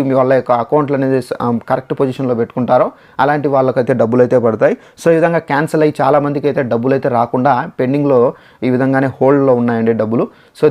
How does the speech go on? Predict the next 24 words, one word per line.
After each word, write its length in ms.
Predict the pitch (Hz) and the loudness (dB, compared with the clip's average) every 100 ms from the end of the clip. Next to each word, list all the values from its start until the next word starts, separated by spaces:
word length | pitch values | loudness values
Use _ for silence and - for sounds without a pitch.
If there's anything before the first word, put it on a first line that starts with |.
| 139 | 0
దీని 160 | 160 160 | -2 0
కారణంగా 320 | 151 147 143 | 0 0 -2
మీరు 120 | 139 131 | -2 -2
తప్పనిసరిగా 460 | 123 143 135 135 143 131 - _ - | 0 0 0 2 2 2 -2 _ -6
ఒకసారి 240 | 123 147 147 127 | -2 0 0 0
బ్యాంకులకు 340 | 139 143 131 | -2 0 -2
వెళ్ళి 140 | 131 151 - | -2 -4 -6
చెక్ 180 | 123 - | -4 0
చేసుకోండి, 420 | 139 - 131 131 147 | 0 0 -2 0 0
మీ 60 | 131 | 0
యొక్క 140 | 127 113 | -2 0
బ్యాంక్ 220 | 120 127 | 0 0
అకౌంట్ 260 | 135 131 120 | -2 -2 -2
అనేది 160 | 120 123 117 | -2 0 0
ఏదైనా 180 | 123 120 | 0 -2
ప్రమాదంలో 440 | 120 117 123 120 117 | -2 0 0 0 0
ఉందా, 120 | 113 147 | 0 -2
so, 60 | 147 117 | 0 2
ఏదైనా, 240 | 117 123 117 - - - 120 | 2 0 -4 -8 -20 -8 -2
ఆ, 20 | 123 139 113 110 117 | 0 0 0 0 0
మిస్ 160 | 123 156 | 0 0
అయిందా 260 | 127 120 131 120 | 2 2 2 2
ఏంటనేది 380 | 120 117 117 180 135 | 0 0 -2 -2 -4
మీరు 140 | 117 | -6